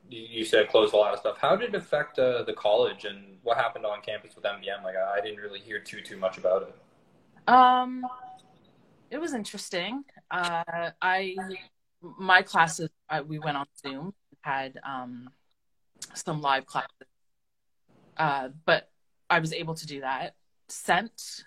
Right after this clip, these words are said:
Speaker 2: or the Music Business Practicum course. Uh, I, I, I don't know how many of your, your viewers know what that is, or your listeners, but, um, that was difficult because we always put on an end of year show and have an end of year recording.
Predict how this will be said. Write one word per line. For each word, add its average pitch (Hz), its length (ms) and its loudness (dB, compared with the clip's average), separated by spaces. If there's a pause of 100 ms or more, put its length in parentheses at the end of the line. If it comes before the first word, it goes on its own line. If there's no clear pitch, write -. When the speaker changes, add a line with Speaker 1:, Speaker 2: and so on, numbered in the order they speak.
Speaker 2:
or 156 120 -6
the 160 100 -14
Music 151 220 -10
Business 156 240 -6
Practicum 143 720 -10
course. - 640 -6 (120)
Uh, 135 160 -6 (340)
I, 131 260 -8
I, - 180 -10
I 139 60 0
don't 135 120 -4
know 131 80 -6
how 135 140 -6
many 127 180 -8
of 131 120 -16
your, 127 120 -10 (120)
your 139 140 -8
viewers 123 340 -8
know 123 100 -6
what 120 100 -14
that 123 160 -4
is, 120 200 -6 (460)
or 135 60 -8
your 127 160 -6
listeners, - 520 -12
but, 139 300 4
um, 139 520 0 (880)
that 175 280 4
was 202 160 -4
difficult - 760 -8
because 175 280 -6
we 170 100 -2
always 165 200 2
put - 140 -8
on 160 120 2
an 156 120 -4
end 160 180 -2
of 160 100 -6
year 147 140 -6
show 139 420 -4
and 135 140 -10
have 139 160 -8
an 139 140 -20
end 135 120 -18
of 127 120 -14
year 131 100 -10
recording. 156 720 0